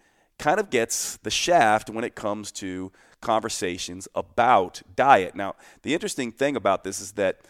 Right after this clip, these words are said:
while we have seen carbohydrate and fat consumption go all over the place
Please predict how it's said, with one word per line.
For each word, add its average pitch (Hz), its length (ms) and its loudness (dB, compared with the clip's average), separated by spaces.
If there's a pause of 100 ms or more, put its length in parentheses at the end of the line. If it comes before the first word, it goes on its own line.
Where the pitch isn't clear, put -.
(400)
while 120 680 4
we 151 260 -6
have 139 220 2
seen 123 600 -6
carbohydrate 117 1200 0 (180)
and 95 220 -8
fat - 520 0
consumption 90 800 -8 (800)
go 123 220 6
all 107 340 6
over 131 180 4
the 101 80 -4
place 69 480 -10